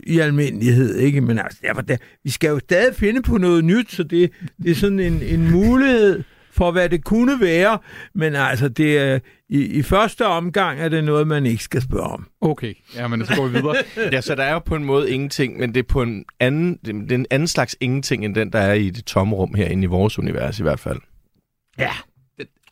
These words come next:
Speaker 1: Det er i hvert fald en anden slags ingenting, hvis det overhovedet er,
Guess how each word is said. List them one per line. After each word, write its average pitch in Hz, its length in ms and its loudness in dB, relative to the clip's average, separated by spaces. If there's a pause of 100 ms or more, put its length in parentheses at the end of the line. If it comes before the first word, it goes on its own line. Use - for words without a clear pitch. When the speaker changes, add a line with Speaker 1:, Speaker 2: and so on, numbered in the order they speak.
Speaker 1:
Det 143 60 2
er 151 40 2
i 143 40 -2
hvert 220 180 0
fald 196 220 -2
en 170 60 -12
anden 220 320 -2
slags 180 300 -4
ingenting, 165 580 -4
hvis 135 140 -4
det 151 140 -2
overhovedet 131 520 2
er, 127 60 0